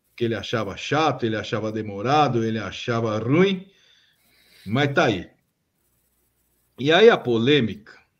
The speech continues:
a polêmica se deu por causa dessa passagem aqui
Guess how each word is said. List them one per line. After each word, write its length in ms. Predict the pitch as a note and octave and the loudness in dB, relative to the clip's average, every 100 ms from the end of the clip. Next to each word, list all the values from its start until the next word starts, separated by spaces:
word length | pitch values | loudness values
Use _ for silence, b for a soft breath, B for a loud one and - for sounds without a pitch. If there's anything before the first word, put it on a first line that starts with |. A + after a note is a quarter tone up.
| _ _ _ _ _ _ _ _ _ - | _ _ _ _ _ _ _ _ _ -6
a 120 | C#3+ | -6
polêmica 800 | C3+ G2 G#2 A2+ F#2+ F2 - - _ _ _ _ _ _ _ _ _ _ _ _ _ _ _ _ _ | -6 -8 -4 -4 -6 -14 -20 -20 _ _ _ _ _ _ _ _ _ _ _ _ _ _ _ _ _
se 360 | - - A#2+ | -16 -6 -4
deu 280 | G2+ A#2+ A#2+ | 0 2 2
por 200 | A2+ A2 | 0 -6
causa 320 | - A#2 A#2 | -2 -2 0
dessa 600 | G2+ G2 D3 F3+ F3+ C#3+ | -2 0 2 2 0 -4
passagem 680 | A#2 G#2+ F#2+ - G2+ G2 F#2+ | -4 -6 -8 -8 -6 -6 -10
aqui 420 | F2+ F2+ A2 D#2+ | -12 -8 -8 -8